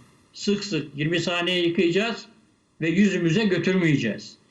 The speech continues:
Buna dikkat edilirse inşallah bu sınavı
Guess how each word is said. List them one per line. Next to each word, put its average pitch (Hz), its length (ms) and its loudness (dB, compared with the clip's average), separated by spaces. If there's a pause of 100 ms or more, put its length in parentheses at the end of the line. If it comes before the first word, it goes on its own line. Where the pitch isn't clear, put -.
(300)
Buna 202 200 0
dikkat 202 280 -2
edilirse 202 460 0
inşallah 156 520 -2
bu 190 280 0
sınavı 170 640 -4